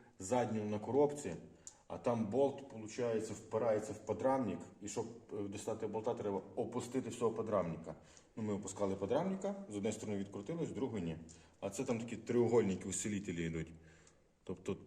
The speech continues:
з чотирьох один відкрутився. Так що тут от стрьомно багато що крутити. Да і таке. Так що ми це посилили, зробили нарешті. Вже,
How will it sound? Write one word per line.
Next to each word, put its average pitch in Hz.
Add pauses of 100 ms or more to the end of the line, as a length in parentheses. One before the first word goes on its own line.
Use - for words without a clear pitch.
(120)
з 113
чотирьох 135 (840)
один 98
відкрутився. - (1200)
Так -
що 98
тут 101
от 104 (260)
стрьомно 95
багато 82
що -
крутити. 82 (1300)
Да 98
і 127
таке. 208 (1120)
Так -
що -
ми 113
це 110
посилили, 117 (240)
зробили 117
нарешті. 113 (500)
Вже, 104